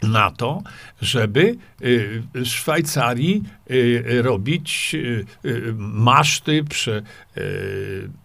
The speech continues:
no, modyfikować istniejące maszty. Po co? No, po to modyfikować, żeby postawić tam pięć G.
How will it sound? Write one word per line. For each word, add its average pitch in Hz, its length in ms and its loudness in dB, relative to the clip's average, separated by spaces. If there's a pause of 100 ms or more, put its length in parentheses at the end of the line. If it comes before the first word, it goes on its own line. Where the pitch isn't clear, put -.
(100)
no, 131 320 0
modyfikować 147 960 0
istniejące 147 800 0
maszty. 131 680 -2 (640)
Po 127 160 6
co? - 260 -10 (1040)
No, 110 200 2 (160)
po - 220 8
to 135 160 0
modyfikować, 127 1080 -2 (380)
żeby 120 320 2
postawić 135 640 -2
tam 90 360 -6 (600)
pięć 147 540 2 (300)
G. 113 380 4